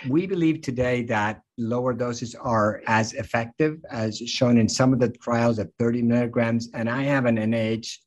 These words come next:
sponsored study testing the fifteen milligram dose. So in the clinic, what I do, if the patient does not have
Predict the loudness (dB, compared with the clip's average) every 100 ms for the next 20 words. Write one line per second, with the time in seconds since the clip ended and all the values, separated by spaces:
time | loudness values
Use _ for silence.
0 | -20 -4 2 4 2 0 -4 -2 0 0
1 | -2 -6 -4 -4 0 0 0 -2 -6 _
2 | -6 0 4 6 4 2 -2 -2 -2 -4
3 | 0 6 6 6 2 4 4 4 2 2
4 | 2 0 0 -2 -4 _ _ -6 -4 -4
5 | 2 2 4 6 6 4 -2 2 4 4
6 | 4 2 0 0 -4